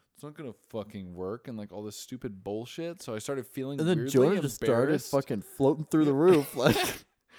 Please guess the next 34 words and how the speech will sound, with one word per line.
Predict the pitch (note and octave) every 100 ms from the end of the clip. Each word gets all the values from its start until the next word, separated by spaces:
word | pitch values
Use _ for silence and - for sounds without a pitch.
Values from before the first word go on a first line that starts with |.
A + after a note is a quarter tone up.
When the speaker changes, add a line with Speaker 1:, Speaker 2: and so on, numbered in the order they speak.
| - - -
Speaker 1:
Then | B2+
I | G#2+ F2+
rocketed | G2+ A#2+ B2+ - C#3+ D3
into | C#3 A#2
the |
s-, | G#2 - - - _ _ G#2
fucking | B2 A#2+ A2
sky. | G2 - G#2+ A2 C3+ E3 _ _ _ _ _ _ _ - -
No, | B2+ C#3 C3+
but |
then | D3 D#3
I |
Speaker 2:
Russia | C#3 D#3 C3+
thought | - B2+ C#3+
it |
was | D3
a | C3
missile | A#2 B2+ - E3+ D#3
and | C3
launched | A#2 C#3+ - - F#3+
their | C#3
nukes | B2 B2+ D3 F#3
at | D#3+
us. | D#3+ - - - _ _ - - - _ - - _ _ _ -
Speaker 1:
I'm | A2 A2
the |
reason. | F2+ F2+ G#2 F#2 F2 F#2+ _ _ _ _ -
Speaker 2:
For | F2
Cold | D2+ - G2 F#2+ F#2+
War. | F2+ F2 D#2+ D2+ A2+ -
Speaker 1:
Hashtag | D#3 F3+ - F#3+ F#3 D3+ -
I'm | A#2+ C3
the | B2+
reason. | G#2+ G#2 G2+ F2+ E2+